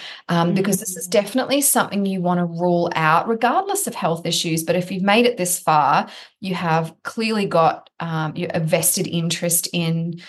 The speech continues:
Speaker 1: something to do with epilepsy or seizures, either for yourself or a loved one. And I think, you know, as practitioners, Nat and I are always looking for the root cause or the root causes of someone's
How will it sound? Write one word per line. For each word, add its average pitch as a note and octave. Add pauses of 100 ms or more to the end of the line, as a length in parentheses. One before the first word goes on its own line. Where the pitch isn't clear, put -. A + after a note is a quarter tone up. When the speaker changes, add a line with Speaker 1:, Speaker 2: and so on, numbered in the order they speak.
(100)
Speaker 1:
something G#3
to F#3+
do E3+
with E3+
epilepsy E3+
or E3
seizures, E3
either E3
for F3
yourself D#3+
or E3+
a E3
loved D#3
one. E3 (520)
And G3
I F#3
think, G#3 (100)
you A3
know, E3 (280)
as B3+
practitioners, G3+
Nat F#3
and F#3
I F3+
are F3
always F#3+
looking F3+
for F3
the E3
root F3+
cause F3
or F3
the E3+
root E3
causes A3
of G#3+ (300)
someone's G#3+